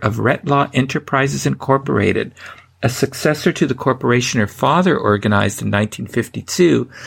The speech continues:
for certain personal business ventures. The California Institute of the Arts will later rename its School of Dance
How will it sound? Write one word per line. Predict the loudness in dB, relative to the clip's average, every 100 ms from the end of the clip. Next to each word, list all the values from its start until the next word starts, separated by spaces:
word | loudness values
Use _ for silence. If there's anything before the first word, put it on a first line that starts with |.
| -18 -6
for | -4
certain | -2 0 0 -2
personal | -4 -2 -2 0 0
business | 2 0 0 -2 0
ventures. | -2 0 -4 -6 -8 -14 _ _ -20 -20 -20 -8
The | -4
California | 0 0 0 0 2 2
Institute | 2 0 0 -4 -2 0
of | 2
the | 0
Arts | 2 0 0 0
will | 2
later | 4 4 4
rename | 4 4 4 4 4
its | 0
School | -6 -4 2 2 2
of | 0
Dance | 0 2 2 0 -4 -12